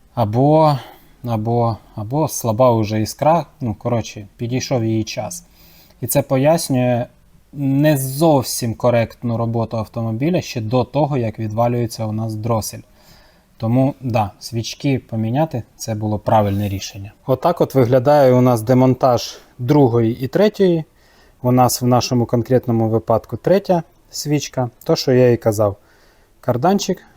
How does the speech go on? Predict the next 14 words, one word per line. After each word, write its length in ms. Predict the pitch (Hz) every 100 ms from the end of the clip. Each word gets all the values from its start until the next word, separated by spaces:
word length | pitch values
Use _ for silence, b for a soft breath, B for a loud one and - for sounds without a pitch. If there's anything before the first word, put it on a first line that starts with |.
| -
який 380 | 151 165 151 143
вже 260 | 143 143 - _
раніше 500 | 127 135 135 127 -
показував, 720 | 131 127 - 127 120 120 117 - b b b b b b -
він 200 | 123 123
отам 360 | 120 - 117 117
от. 140 | 110
І 160 | 185 208
просто 400 | - 143 - 120
відкручуємо. 640 | 117 - 110 - 107 98 107
Але 140 | 120
бачите, 440 | 123 - - 135
наскільки 460 | 123 120 - 120 123
близько 500 | 123 170 - 135